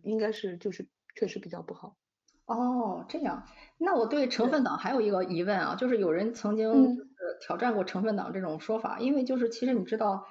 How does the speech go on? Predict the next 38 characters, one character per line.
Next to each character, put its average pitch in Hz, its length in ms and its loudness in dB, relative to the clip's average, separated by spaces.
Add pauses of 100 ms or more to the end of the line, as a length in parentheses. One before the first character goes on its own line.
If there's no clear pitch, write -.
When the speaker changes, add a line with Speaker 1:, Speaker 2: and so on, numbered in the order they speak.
(300)
Speaker 2:
虽 294 200 0
然 247 180 4
有 156 140 4
一 190 40 0
些 214 140 0
东 233 160 2
西 208 120 0
是 233 100 0
不 262 120 -2
好 - 220 -4
的， 147 80 -6
但 233 180 0
是 233 60 2
如 233 140 0
果 220 100 2
量 233 260 2
很 226 180 0
少， - 340 -4
是 - 160 -6
不 240 120 2
是 226 160 -2
相 254 200 0
对 240 160 2
没 175 120 -4
有 214 160 4
什 185 120 -8
么 196 120 0
关 233 320 2
系？ - 380 -8 (280)
就 277 120 0
像 247 380 2
比 185 100 0
方 208 140 2
说 247 80 2
我 208 60 2
们 180 120 -4
做 220 120 2
菜， 220 460 -6